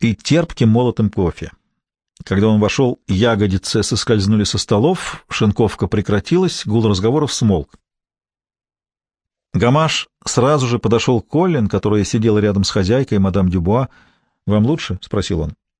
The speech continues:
Она кивнула. Лицо у нее все еще было опухшее, заплаканное, но она взяла себя в руки. "Это хорошо. Такое зрелище не для слабонервных. Меня оно тоже потрясло". Колин улыбнулась,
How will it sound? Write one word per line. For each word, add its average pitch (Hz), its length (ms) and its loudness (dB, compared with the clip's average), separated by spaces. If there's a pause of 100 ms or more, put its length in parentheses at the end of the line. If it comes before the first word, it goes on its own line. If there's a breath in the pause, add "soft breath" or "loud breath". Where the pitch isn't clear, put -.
(400)
Она 139 200 2
кивнула. 123 520 0 (500)
Лицо 107 340 0
у 165 60 0
нее 110 220 0
все - 160 0
еще 120 180 -2
было 113 200 2
опухшее, 170 440 -2
заплаканное, 127 760 0 (120)
но 123 220 2
она 127 200 0
взяла 110 300 0
себя 104 260 0
в 104 80 -2
руки. 82 340 -4 (1000)
"Это 101 280 0
хорошо. 104 720 0 (380)
Такое 131 400 0
зрелище 123 640 0
не 120 160 2
для 117 160 0
слабонервных. 110 880 0 (200)
Меня 110 300 2
оно 127 160 0
тоже 113 340 0
потрясло". 110 640 -2 (420)
Колин 98 360 0 (160)
улыбнулась, 110 720 0